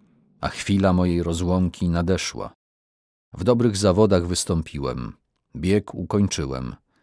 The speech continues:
wiarę ustrzegłem. Na ostatek odłożono dla mnie wieniec sprawiedliwości, który mi w owym dniu odda Pan, sprawiedliwy sędzia, a nie tylko mnie,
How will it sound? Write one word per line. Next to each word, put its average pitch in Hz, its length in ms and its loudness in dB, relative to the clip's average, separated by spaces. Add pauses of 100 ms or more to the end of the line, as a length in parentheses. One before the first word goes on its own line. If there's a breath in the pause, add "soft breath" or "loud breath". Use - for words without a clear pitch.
(280)
wiarę 98 340 4
ustrzegłem. 65 920 -6 (720 soft breath)
Na 95 120 4
ostatek - 760 -4 (420)
odłożono 98 640 4
dla 92 220 4
mnie 90 240 2
wieniec 82 400 -2
sprawiedliwości, 80 1160 -4 (680)
który 104 340 0
mi 101 160 4
w - 100 -8
owym 95 420 2
dniu 95 400 2
odda 95 360 -2
Pan, 67 400 -6 (500)
sprawiedliwy 90 720 -2
sędzia, 65 580 -6 (680 loud breath)
a 92 100 -2
nie 107 140 6
tylko 110 320 2
mnie, 92 420 2